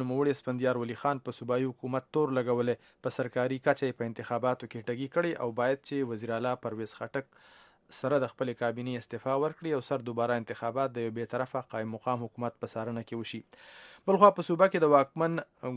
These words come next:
ګوند تحریک انصاف مشر عمران خان په انتخاباتو کې د درغلۍ په تورونو خفګان څرګند کړی او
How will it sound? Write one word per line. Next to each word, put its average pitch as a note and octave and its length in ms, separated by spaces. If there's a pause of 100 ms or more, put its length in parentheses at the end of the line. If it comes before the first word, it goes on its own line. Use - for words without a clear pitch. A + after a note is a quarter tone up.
(140)
ګوند D#3 320
تحریک B2+ 340
انصاف D3 380
مشر D3 260
عمران A#2+ 300
خان D3 260
په B2 100
انتخاباتو B2+ 600
کې C3 120
د A2 100
درغلۍ A#2+ 420 (100)
په A#2+ 200
تورونو B2 320
خفګان A#2+ 420
څرګند A#2 380
کړی D3+ 160 (100)
او B2 60